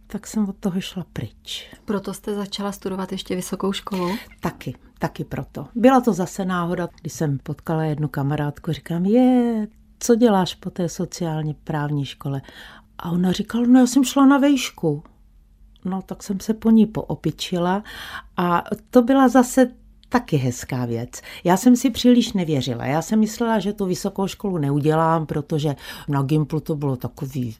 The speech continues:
Speaker 1: průměrný velice. Ale vysoká škola spočívala v dějinách kultury. Říkalo se tomu hrozně kulturologie, ale byly tam zajímavý předměty. Byla tam taky sociologie, která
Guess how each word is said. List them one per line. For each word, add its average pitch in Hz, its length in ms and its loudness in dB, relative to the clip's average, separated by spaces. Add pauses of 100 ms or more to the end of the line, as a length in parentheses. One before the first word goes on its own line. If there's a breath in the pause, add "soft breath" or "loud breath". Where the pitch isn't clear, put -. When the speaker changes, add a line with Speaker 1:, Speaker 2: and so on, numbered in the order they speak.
Speaker 1:
průměrný 123 720 0
velice. 120 640 -6 (760 loud breath)
Ale 165 420 4
vysoká 196 600 2
škola 190 340 2
spočívala 180 720 0
v 139 80 -4
dějinách 175 480 2
kultury. 135 680 -4 (200)
Říkalo 151 320 -6
se 160 120 -6
tomu 170 280 0
hrozně 135 580 -2
kulturologie, 143 1120 0 (360 loud breath)
ale 139 140 -2
byly 143 200 -2
tam 202 180 2
zajímavý 165 600 0
předměty. 135 720 -6
Byla 147 200 0
tam 185 160 -2
taky 190 240 -4
sociologie, 135 960 -2 (400 loud breath)
která 151 680 2